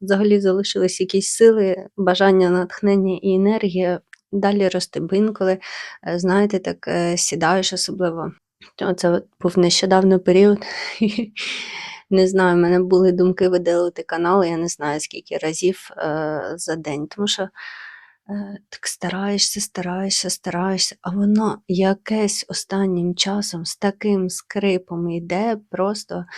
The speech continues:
неможливо. Але я сподіваюсь, не без вашої, звісно, що підтримки, е, це, е, все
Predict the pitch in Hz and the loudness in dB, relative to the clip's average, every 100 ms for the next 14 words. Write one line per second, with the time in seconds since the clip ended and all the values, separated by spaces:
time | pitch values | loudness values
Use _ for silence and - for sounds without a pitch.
0 | - - - 180 180 180 170 180 165 160 | -16 -18 -10 -4 -2 -2 -4 -8 -10 -10
1 | 160 _ _ _ - _ _ _ - 190 | -14 _ _ _ -20 _ _ _ -6 -2
2 | 214 220 214 - 175 175 247 277 269 - | -2 -2 -4 -6 -4 -2 0 0 -2 -10
3 | - _ _ _ _ _ _ - 185 185 | -14 _ _ _ _ _ _ 2 4 4
4 | 185 190 180 - - 165 170 160 147 156 | 2 2 2 2 -4 -6 -6 -10 -4 -4
5 | 160 - 165 - 208 269 269 180 - - | -4 -6 -8 -4 0 0 0 -6 -8 -6
6 | 180 180 170 - 196 233 214 - 208 190 | -4 -4 -8 -8 -6 -4 -6 -10 -8 -8
7 | 185 - - 196 | -8 -10 -6 -6